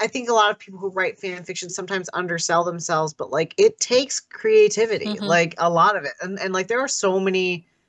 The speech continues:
Speaker 1: unique stories out there. I think these people are just, you know, they come into writing after falling in love with a character in, like, a series or, like, a band, um, you know, and then they're like,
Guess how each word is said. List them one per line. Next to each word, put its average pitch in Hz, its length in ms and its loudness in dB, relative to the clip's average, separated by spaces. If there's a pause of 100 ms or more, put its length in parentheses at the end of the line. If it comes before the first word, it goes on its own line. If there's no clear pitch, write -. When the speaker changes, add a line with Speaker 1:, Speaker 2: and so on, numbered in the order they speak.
Speaker 1:
unique 190 580 2
stories 202 500 4
out 156 160 0
there. 156 160 2
I 160 60 0
think 175 240 -6
these 180 140 -10
people 190 280 -6
are 175 80 2
just, 165 200 -6 (380)
you 196 120 2
know, 185 80 4
they 180 140 2
come 254 320 0
into 180 400 -2
writing 156 560 -2 (240)
after 208 300 -2
falling 214 400 -4
in 208 100 -8
love 180 200 -4
with 175 100 -10
a 170 60 -16
character 170 400 -4
in, 165 100 -4
like, 156 140 -8
a 160 40 -12
series 160 640 -2
or, 147 180 0
like, 143 180 0
a 135 80 0
band, 127 580 2 (400)
um, 127 640 0
you 175 140 -2
know, 151 180 2
and 165 160 -4
then 160 120 0
they're 165 140 2
like, 156 300 2